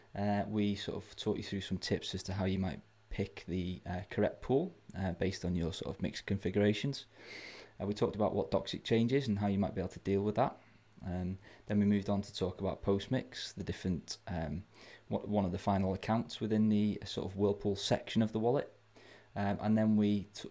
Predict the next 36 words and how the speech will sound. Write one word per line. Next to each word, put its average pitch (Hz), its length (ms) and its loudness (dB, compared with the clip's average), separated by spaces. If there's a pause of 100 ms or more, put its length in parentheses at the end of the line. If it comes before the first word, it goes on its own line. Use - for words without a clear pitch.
talked - 240 2
you 113 60 -4
through 101 240 2
the 95 100 0
different 101 300 -2
ways 98 260 0
in 95 80 -2
which - 160 -6
you 92 80 -4
can 92 140 -2
use 95 240 0
Whirlpool, 92 520 0
namely 98 460 2
mobile 92 320 0
mixing, 135 380 0 (640)
the 92 200 2
desktop - 420 4
G 104 100 2
U 104 180 4
I, 135 300 2
and 101 220 2
then 98 280 2
the 95 220 0
sort - 240 -2
of 90 240 -6
ultimate, 127 380 0
the - 80 -4
pinnacle 117 400 2
of 113 60 2
the 104 40 0
stack, 127 380 0
the 104 80 -2
Whirlpool 98 500 0
C - 260 -2
L 73 120 -2
I. - 180 -4